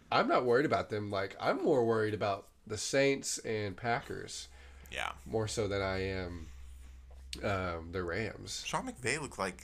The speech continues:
Speaker 2: he's scared to call plays now.
Speaker 1: <clears throat> Yeah, he is. Yeah.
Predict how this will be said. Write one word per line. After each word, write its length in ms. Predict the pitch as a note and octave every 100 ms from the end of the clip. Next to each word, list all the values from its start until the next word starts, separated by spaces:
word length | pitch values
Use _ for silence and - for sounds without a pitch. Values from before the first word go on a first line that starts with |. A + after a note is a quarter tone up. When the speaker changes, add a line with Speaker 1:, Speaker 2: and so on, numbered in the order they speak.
| -
Speaker 2:
he's 260 | - G#2 G#2
scared 360 | - - A#2
to 80 | C3
call 200 | - B2
plays 420 | - F#2 A#2 C3+ -
now. 140 | C2
Speaker 1:
<clears throat> 100 | - - - - - -
Yeah, 300 | A2 G2 G2
he 160 | F#2
is. 360 | F2+ F2 - - - _
Yeah. 280 | A2+ G2+